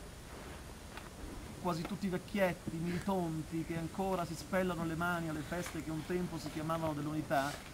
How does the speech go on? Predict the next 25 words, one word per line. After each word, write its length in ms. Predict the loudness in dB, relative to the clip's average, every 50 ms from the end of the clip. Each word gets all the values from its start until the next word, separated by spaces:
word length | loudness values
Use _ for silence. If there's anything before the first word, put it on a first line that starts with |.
| -12 -12
e 60 | -6
che 120 | -4 -2 0
noi 140 | 2 2
rispettiamo, 840 | 0 0 -2 -2 -2 -4 -2 0 2 4 4 6 4 4 2 0 0
ma 120 | 0 -2 -2
dovrebbero 460 | 0 2 2 2 2 2 0 0 0
pur 220 | 0 0 0 0
capire 380 | 0 -2 -4 -2 0 0 0 2
un 140 | 0 0 0
giorno 240 | 0 0 0 0
o 40 | 4
l'altro 400 | 4 6 6 4 2 0 -4 -4 -6 -6 -8 -6 -2
che 60 | 0
li 60 | 0
stanno 340 | 0 2 0 0 0 0 0
ingannando 680 | 0 0 2 2 4 4 4 4 2 2 2 2 0
da 80 | 0 -2
troppi 420 | -2 -2 -4 -4 -4 -2 -2 -2
anni. 440 | -2 -2 -2 -4 -4 -4 -2 -4 -4 -4 -6 -8 -6 -4
Ecco, 220 | -4 -2 -2 -2 -4 -2
quei 240 | 0 2 2 4 2
signori 580 | 2 2 2 4 4 4 4 2 2 2 2
invece 540 | 0 0 0 2 0 0 0 0 -2 -2 -2 -4 -4 -6 -6 -4
ci 120 | -2 -2 0
considerano 760 | 2 2 0 0 0 0 0 0 0 0 0 2 2 0 0